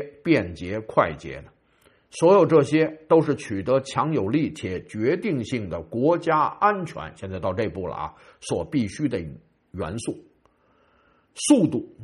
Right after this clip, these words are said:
力量和确定性是始终是完成工作并取得持久胜利的重要因素。然后我的十个月解决了八场战争，然后，然后咱们又，又说了一些废话了，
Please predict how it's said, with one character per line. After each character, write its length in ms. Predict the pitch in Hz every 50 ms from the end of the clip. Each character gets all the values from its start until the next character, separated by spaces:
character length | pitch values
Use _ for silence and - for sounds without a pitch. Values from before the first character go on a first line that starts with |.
| 113 - _ _ _ _
力 240 | - 220 254 226 165
量 320 | 135 135 143 127 - - -
和 140 | - 156 147
确 380 | 147 - - - 294 240 156 120
定 180 | 127 120 113
性 360 | 107 - 151 135 - - - - -
是 480 | - - - 156 131 107 - - - _ _ _ _ _ _ _ _ _ _ _ _ _
始 340 | - - - - 120 120 120
终 240 | 120 202 208 208 190
是 80 | - 135
完 240 | 120 117 123 151
成 200 | 147 - 147 151
工 200 | 151 165 180 180
作 240 | 175 185 143 - - - - - - _
并 320 | - 185 170 139 113 110
取 400 | 101 - - - 107 98 95 92
得 260 | 92 - 113 - 117 - 147 - - -
持 320 | - - - 160 180 190
久 240 | - 123 90 76 78
胜 280 | - - 170 147 120
利 140 | 117 135 127
的 100 | - 120
重 200 | 120 165 151 120
要 160 | 110 110 101
因 200 | 101 120 151 190 196
素。 180 | 185 175 - - _ _ _ _ _ _ _ _ _ _ _ _ _ _ _ _ _ _ _ _ _ _ _ _ _ _ _ _ _ _ _ _ _ _ _ _ _ _ _ _ _ _ _ _ _ _ _ _ _ _ -
然 120 | - 151
后 100 | 156 156
我 200 | 147 123 120 120
的 200 | 135 143 135 135
十 220 | 123 - - 156
个 120 | 160 151 170
月 180 | 165 156 143
解 300 | 127 - - 123 113 107
决 140 | 98 127 135
了 100 | 139 143
八 160 | - 147 156
场 200 | 151 - 104 104
战 200 | 107 131 123 117
争， 280 | 113 143 156 156 151 139
然 120 | 123 123
后， 100 | 131 131 131
然 360 | 113 120 117 110 107 107 113
后 120 | 117 113
咱 140 | 98 92 87
们 80 | 85 90
又， 120 | 87 87
又 240 | 92 95 95 95 95
说 200 | 92 - - 101
了 100 | 101 101
一 100 | 101 98
些 180 | 92 - - 101
废 220 | 98 - 101 -
话 300 | 71 71 - 71 67 67 -
了， 60 | -